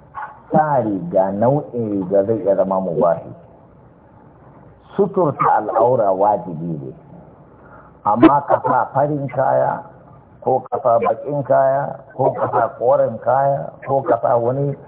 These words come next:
sulki-sulki, ko ka sa mai raƙi-raƙi, ko ka sa wani dai wanda ranka take so, wannan shi mubahi ne. Cin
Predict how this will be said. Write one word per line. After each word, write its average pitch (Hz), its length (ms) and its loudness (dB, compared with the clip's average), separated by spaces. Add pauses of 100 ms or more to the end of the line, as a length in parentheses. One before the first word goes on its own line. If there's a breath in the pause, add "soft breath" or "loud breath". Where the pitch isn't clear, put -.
(260 loud breath)
sulki-sulki, 139 880 -4
ko - 180 2
ka 127 220 -2
sa 135 160 0
mai 127 160 -4
raƙi-raƙi, 117 960 -2
ko 139 160 0
ka 127 160 0
sa 120 160 2
wani 139 320 -2
dai 156 160 2
wanda 160 320 4
ranka 127 320 0
take 107 320 -6
so, 90 180 -8 (380 loud breath)
wannan 101 320 -4
shi 95 80 -6
mubahi 80 480 0
ne. 60 160 -12 (1900)
Cin 196 240 0